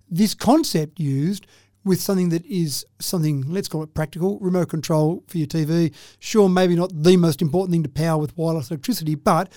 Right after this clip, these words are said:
that's exactly what Samsung is doing. They've got their latest range of T Vs have now got a wireless, sorry,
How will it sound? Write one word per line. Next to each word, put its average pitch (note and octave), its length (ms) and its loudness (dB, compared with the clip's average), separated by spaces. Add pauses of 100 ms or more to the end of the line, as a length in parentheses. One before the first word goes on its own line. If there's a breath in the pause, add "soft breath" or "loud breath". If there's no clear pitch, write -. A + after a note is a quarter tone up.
(260 loud breath)
that's F#3+ 220 -2
exactly F3+ 340 -2
what G#3+ 80 -6
Samsung D#3+ 500 -2
is D3+ 120 -2
doing. D#3+ 340 0 (240 soft breath)
They've G#3 240 0
got G3+ 200 -2 (100)
their F#3 100 -4
latest F#3+ 380 -2
range F#3 180 -2
of D3 120 -8
T E3 260 -2
Vs D#3+ 480 -6 (200 soft breath)
have G#3+ 160 -6
now F#3+ 360 -2
got E3 300 -6 (220)
a D#3+ 60 -12
wireless, E3+ 880 -6
sorry, D3+ 340 -10